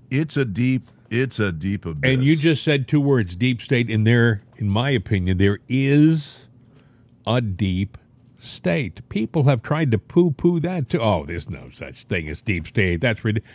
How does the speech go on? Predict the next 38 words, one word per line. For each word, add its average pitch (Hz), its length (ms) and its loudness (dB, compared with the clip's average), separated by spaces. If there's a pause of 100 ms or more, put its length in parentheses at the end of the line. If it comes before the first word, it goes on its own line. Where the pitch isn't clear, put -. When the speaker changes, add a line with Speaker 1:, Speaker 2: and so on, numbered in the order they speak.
(140)
Speaker 2:
that's 196 240 -2
another 151 300 2
conspiracy 143 720 2
theory." 101 360 2 (380)
No. 80 680 -2 (560)
No, 101 280 4
tho-, 151 200 4
those 139 60 -2
Speaker 1:
So 170 160 6
Speaker 2:
are 117 140 2
the, 156 180 2
those 190 360 2
are - 20 -4
the 202 80 6
permanent 170 540 0
residents. 117 720 0
Those 180 280 0
are 180 60 2
the 160 80 0
guys. 131 460 0 (280)
You 151 120 2
wanna 233 240 0
know 196 180 2
who 151 240 2
members 135 540 2
of 120 80 0
the 101 80 0
deep 120 260 2
state 117 280 2
are? 117 280 0 (300)
Look 175 180 -6
to, 214 120 -4
look 196 240 0
to 220 100 0
the 185 100 4
power 156 420 0
brokers 110 580 0 (360)
who 127 360 2